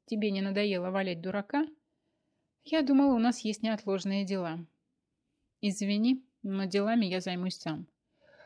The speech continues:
Пока мне не станет ясно, что ты затеяла,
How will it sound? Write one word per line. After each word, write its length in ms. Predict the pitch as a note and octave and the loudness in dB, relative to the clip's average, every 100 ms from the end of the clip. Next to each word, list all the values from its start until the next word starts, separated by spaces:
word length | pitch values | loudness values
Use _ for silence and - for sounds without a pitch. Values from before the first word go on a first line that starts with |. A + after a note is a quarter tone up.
| _ | _
Пока 280 | A#3 A#3 C4+ | -4 4 6
мне 180 | A#3+ A#3 | 8 6
не 100 | A#3 | 4
станет 380 | - A3 A3 A3+ | 4 2 2 2
ясно, 440 | A#3+ B3+ G3 F3 | 2 2 -4 -6
что 320 | - - - A#3 | -6 -4 -2 0
ты 200 | - G#3 | 0 0
затеяла, 640 | G3 F#3 - E3 E3 | 0 -4 -4 -4 -4